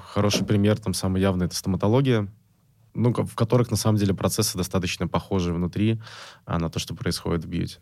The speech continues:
Там, ну, ну, как сказать, у нас, э, у нас внутри практически всё, т-, э, склад, э, финансы, расчёт зарплат, э, учёт программ лояльности,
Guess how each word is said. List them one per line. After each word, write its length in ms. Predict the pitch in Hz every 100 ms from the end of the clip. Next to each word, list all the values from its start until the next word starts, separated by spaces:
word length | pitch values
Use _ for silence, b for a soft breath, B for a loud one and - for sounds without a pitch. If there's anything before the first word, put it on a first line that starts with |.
| -
Там, 260 | 131 127 110
ну, 460 | 92 - - - - -
ну, 100 | 104
как 180 | 101 92
сказать, 400 | - 85 82 -
у 60 |
нас, 240 | 98 120 -
э, 20 | 95
у 200 | 90 90
нас 200 | 98 -
внутри 220 | 85 104
практически 500 | - - 98 - 180
всё, 300 | - 120 127
т-, 280 | - - 90
э, 640 | 87 85 82 82 78 -
склад, 500 | - - 107 107 107 -
э, 440 | 85 82 82 87 -
финансы, 840 | 107 104 98 95 - 85 82 - - B B B B
расчёт 340 | 90 92 - 95
зарплат, 640 | 98 95 101 92 90 -
э, 500 | - 87 85 82 80 85
учёт 240 | - 101
программ 320 | - 92 95
лояльности, 720 | 92 92 92 90 - - 87